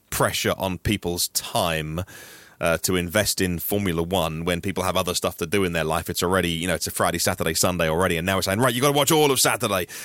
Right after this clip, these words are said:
which it, it, it's fine. But we were given the sprint because it was gonna be, you know, short, sharp bursts of action. The only real bit of action we got today was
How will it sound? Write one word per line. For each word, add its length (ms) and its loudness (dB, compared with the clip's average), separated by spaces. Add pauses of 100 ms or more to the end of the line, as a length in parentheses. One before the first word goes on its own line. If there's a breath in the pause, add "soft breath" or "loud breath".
(140 loud breath)
which 160 2
it, 200 -2
it, 180 0
it's 200 4
fine. 480 2
But 140 -2
we 80 4
were 80 6
given 300 2
the 60 2
sprint 440 2 (680)
because 300 0
it 80 2
was 80 0
gonna 180 2
be, 280 2 (140)
you 100 2
know, 120 0
short, 520 2
sharp 400 2
bursts 420 4
of 80 2
action. 460 -2 (600 loud breath)
The 120 4
only 220 6
real 360 6
bit 200 2
of 120 0
action 440 0
we 100 0
got 240 -2
today 560 0 (460 loud breath)
was 600 4